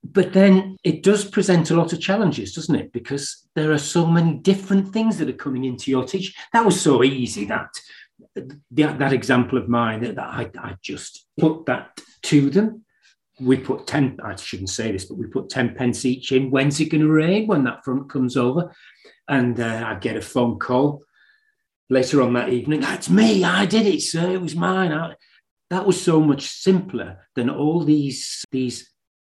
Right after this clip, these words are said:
elements that c-, can come in as a,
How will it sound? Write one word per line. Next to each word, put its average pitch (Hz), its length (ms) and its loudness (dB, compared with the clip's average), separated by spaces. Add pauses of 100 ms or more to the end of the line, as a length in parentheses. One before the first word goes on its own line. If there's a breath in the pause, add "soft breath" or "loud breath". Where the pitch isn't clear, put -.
(140)
elements 156 420 2
that - 260 -10
c-, - 60 -20 (380)
can 135 200 -2
come 156 300 -2
in 143 340 2 (140)
as 135 260 -8
a, 139 300 -4